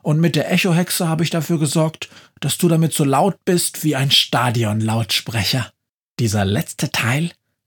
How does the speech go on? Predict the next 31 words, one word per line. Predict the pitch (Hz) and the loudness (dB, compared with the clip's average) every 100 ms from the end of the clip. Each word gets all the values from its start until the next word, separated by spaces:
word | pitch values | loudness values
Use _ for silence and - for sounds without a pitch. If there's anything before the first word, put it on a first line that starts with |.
| _ | _
ist | 113 - - - | -6 -6 -8 -4
gute | 143 143 - 156 151 - | -2 -2 -2 -2 -2 -2
alte | 120 107 147 - | -2 0 -2 -2
Echo-Hexenzauberei. | 127 - 101 127 - 151 - 131 120 110 120 117 _ _ _ _ _ _ _ _ _ - | -2 0 0 -2 -2 -2 0 0 2 0 -2 -4 _ _ _ _ _ _ _ _ _ -12
Kannst | - 143 - | -4 -2 0
ja | 151 | 2
nicht | 151 156 - | 2 2 0
mit | 170 | 0
einer | 156 151 143 | 2 2 2
riesen | 180 156 170 | 2 2 0
Box | 175 175 - | 0 -2 -2
auf | 120 143 | -2 -2
deinem | 147 143 143 | 0 2 2
Rücken | 151 165 160 | 0 0 0
durch | 147 - | 0 -2
die | 151 | -2
Gegend | 170 156 151 | 0 0 -2
fliegen. | - 160 151 147 - _ _ _ _ _ _ _ _ | -2 -2 0 -2 -6 _ _ _ _ _ _ _ _
„Und | - 175 214 185 - _ _ _ _ - | -2 2 2 2 -4 _ _ _ _ -4
was | 160 165 | -2 0
machst | 160 180 - | 0 -2 -2
du | |
gerade | 208 175 185 208 | -2 0 2 2
mit | 208 | 0
dem | 202 175 165 | 2 0 0
Ding | 185 220 | 0 0
in | 208 190 | 0 -2
deiner | 151 170 151 139 - | 0 0 0 -2 -2
Hand?“, | 156 233 269 - _ _ _ _ _ _ | -2 -2 -6 -10 _ _ _ _ _ _
fragt | - - 107 104 98 - - | -18 -6 -4 -4 -8 -18 -10
Günther. | - 107 104 107 107 | -4 -2 -2 -4 -8